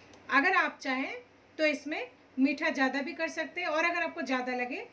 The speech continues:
तो आप कम भी कर सकते हैं। कैरी के मीठे अचार के लिए साबुत मसाला में हमने लिए दो चम्मच कलौंजी, डेढ़ सौ ग्राम राई।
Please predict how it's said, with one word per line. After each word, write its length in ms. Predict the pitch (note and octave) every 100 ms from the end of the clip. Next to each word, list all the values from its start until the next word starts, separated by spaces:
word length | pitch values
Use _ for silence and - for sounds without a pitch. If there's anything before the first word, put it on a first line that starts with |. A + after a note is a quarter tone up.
| -
तो 60 |
आप 280 | D4 C4+ - - _ -
कम 140 | C4
भी 80 | C#4
कर 140 | D4 D#4+
सकते 320 | E4 C#4+ E4+
हैं। 140 | F4 - - - - - - - - - - - _ _ -
कैरी 280 | E4 D#4+ F#4
के 140 | F#4+
मीठे 320 | F4 D#4 - E4+
अचार 260 | D#4 C#4
के 140 | A#3 A#3
लिए 340 | A#3 C4+ B4 A#4+ - - -
साबुत 380 | - C#4+ F4 F4
मसाला 340 | F4 F4 E4
में 120 | E4+
हमने 320 | D#4 C4+ C#4 C#4
लिए 380 | B3 A3+ C#4 G4+ - - -
दो 220 | G3+ D#4
चम्मच 340 | E4 E4+ E4 F#4
कलौंजी, 540 | - B3 A#3 A#3 A#3 F4+ A#4 - _ _ _ - - -
डेढ़ 320 | A3 G3 D4 D4+
सौ 140 | F4
ग्राम 280 | E4+ E4+ D#4
राई। 300 | A#3+ A3 A3+